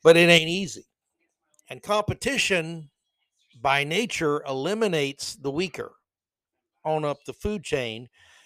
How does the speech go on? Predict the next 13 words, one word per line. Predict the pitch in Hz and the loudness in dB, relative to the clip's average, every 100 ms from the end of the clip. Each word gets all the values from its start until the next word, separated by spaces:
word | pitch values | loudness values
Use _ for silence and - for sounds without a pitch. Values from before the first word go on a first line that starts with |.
| _ | _
and | 160 190 | -6 -2
eventually | 196 220 - 185 | 0 -2 -2 -4
you | 147 | -2
get | 147 | -2
to | 143 | -4
a | |
point | - 143 135 | -2 -4 -2
where | 139 | -8
you | 139 123 | -8 -6
have | 131 120 | -6 -6
the | 123 | -6
elites, | 143 170 190 - - - _ _ _ _ _ _ _ 110 | -10 -10 -12 -16 -18 -18 _ _ _ _ _ _ _ -4
right? | 127 175 | -2 -2